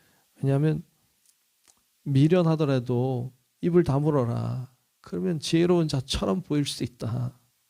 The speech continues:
근데 이 미련한 자가 입술을 계속 열어서 말을 해. 그럼 계속 미련함이 드러나는 거죠.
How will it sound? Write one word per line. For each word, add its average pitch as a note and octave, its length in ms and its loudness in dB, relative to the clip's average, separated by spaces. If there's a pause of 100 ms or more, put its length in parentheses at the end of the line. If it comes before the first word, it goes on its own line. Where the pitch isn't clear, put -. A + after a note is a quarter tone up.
(1200)
근데 F#3 160 0
이 C#3 60 0
미련한 F3+ 360 2
자가 E3+ 220 0
입술을 E3+ 420 2
계속 F3 280 2
열어서 D3+ 320 2
말을 C3 400 -2
해. B2 320 -4
그럼 D#3+ 260 -6
계속 G3+ 540 2
미련함이 D3 460 0
드러나는 A2+ 480 -6
거죠. A2 240 -10